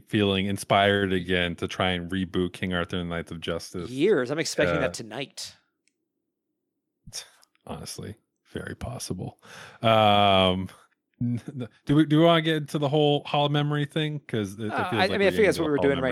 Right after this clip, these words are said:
Speaker 1: Memory
Speaker 2: now.
Speaker 1: thing.
Speaker 2: That's why I asked if you're gonna watch any more, <laughs> or I think
Speaker 1: Oh, fair, fair. Just be clear. So my, my thoughts, my, my, does it d-, belong in the Hall of Memory? Yes. <laughs> It,
Speaker 2: Yeah.
Speaker 1: it do-,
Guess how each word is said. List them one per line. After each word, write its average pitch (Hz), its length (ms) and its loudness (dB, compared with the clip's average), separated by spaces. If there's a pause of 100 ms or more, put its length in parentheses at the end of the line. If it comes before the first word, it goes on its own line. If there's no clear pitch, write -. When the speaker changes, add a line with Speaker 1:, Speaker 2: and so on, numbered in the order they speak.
Speaker 1:
Memory 131 80 -2
Speaker 2:
now. 139 140 4
Speaker 1:
thing. 120 40 0
Speaker 2:
That's 127 140 -4
why 127 160 2
I - 20 -2
asked 127 280 -4
if 135 80 -10
you're 139 60 -6
gonna 127 160 -6
watch 127 280 -2
any 123 140 -4
more, 135 480 0
<laughs> - 80 -6
or 147 360 0
I 147 180 2
think 151 280 -2
Speaker 1:
Oh, 151 260 8
fair, 117 180 4
fair. 98 300 0 (720)
Just 156 160 2
be 151 100 6
clear. 104 240 -2 (120)
So 123 300 2
my, 127 220 2 (100)
my 123 180 -2
thoughts, 98 360 -2
my, 101 240 -2
my, 98 300 -4
does 107 160 -6
it 113 200 -14
d-, 127 100 -12
belong 110 420 2
in 113 80 -2
the 107 60 2
Hall 104 220 2
of 95 80 0
Memory? 104 540 0 (640)
Yes. - 760 -8
<laughs> 107 160 -2
It, - 120 2 (180)
Speaker 2:
Yeah. 160 200 2
Speaker 1:
it 110 140 0
do-, 131 100 4